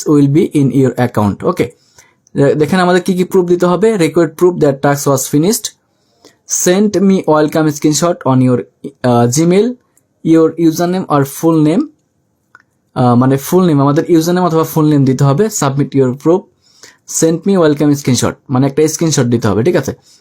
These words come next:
আর আমাদের ইউজারনেমটা দিতে হবে, ঠিক আছে? এবার আমরা কি করব? এখান থেকে যে লিঙ্কটা দেখতে পাচ্ছি, এই যে দেখেন new user register here, এখানে দুইটা লিংক রয়েছে, যে কোনো একটা লিঙ্কের আমরা কাজটা করতে পারবো। আমরা যে কোনো একটা লিংক এখানে চাপে ধরে রাখবো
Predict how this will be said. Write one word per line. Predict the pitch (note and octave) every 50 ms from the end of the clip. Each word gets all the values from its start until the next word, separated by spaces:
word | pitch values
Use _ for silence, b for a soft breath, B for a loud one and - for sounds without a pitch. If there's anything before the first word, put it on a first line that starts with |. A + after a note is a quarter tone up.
| b b
আর | - B2+ B2+
আমাদের | C3 C3 B2+ D3 C#3+ C#3 D#3
ইউজারনেমটা | D3 C#3 C3+ C#3+ C#3 C3 B2 A#2
দিতে | A2 G#2+ G#2+ G#2
হবে, | G2 F2+ -
ঠিক | - E3+ D#3+
আছে? | - - -
এবার | - E3+ E3 F3+
আমরা | F3+ F#3 F#3
কি | F3+ G3
করব? | F3+ F#3+ F#3 G3+ A#3 A#3+
এখান | - D#3 D3 E3 D#3+
থেকে | D#3+ D#3 D#3
যে | D3 D3+
লিঙ্কটা | C#3+ D3+ E3 F3+ G3 F3+
দেখতে | F3+ F3+ - F3+
পাচ্ছি, | F3 F3+ F3 - - A3+ C4+ C#4+ b b b b b b b b _ -
এই | C#3+ C#3+
যে | C3+
দেখেন | B2 B2 A#2+ B2+ B2+ C#3+
new | F3 G3 G3+ - F#3+
user | F#3 F3 G3 G3
register | E3+ D3 D3 D3+ D3 - D#3+ C#3 C3
here, | A#2+ G#2+ G2+ - -
এখানে | - C#3 D#3+ E3
দুইটা | E3+ D3 E3+ E3+ F3+ G3+
লিংক | G#3 G3+ G3+ G3+
রয়েছে, | G3+ G3+ G3 - G#3+
যে | E3+ E3 D#3+
কোনো | E3+ E3+ E3
একটা | E3 D#3 D3 - D3+
লিঙ্কের | C#3 C#3+ C#3+ C#3+ C#3+ D#3
আমরা | D3 C#3+ D3
কাজটা | C#3+ C#3+ B2+ - -
করতে | B2 C3+ B2+ - B2
পারবো। | A2 B2+ A2+ A#2
আমরা | B2+ C#3 D3
যে | D3 E3
কোনো | D#3+ E3
একটা | D#3+ - D#3+
লিংক | C#3+ D3 D#3 D3+
এখানে | D3+ D3+ C#3+
চাপে | D3 D3 C#3+ C#3
ধরে | C3+ C3+ C#3+
রাখবো | C#3+ C#3 C#3 D3 F#3 B3+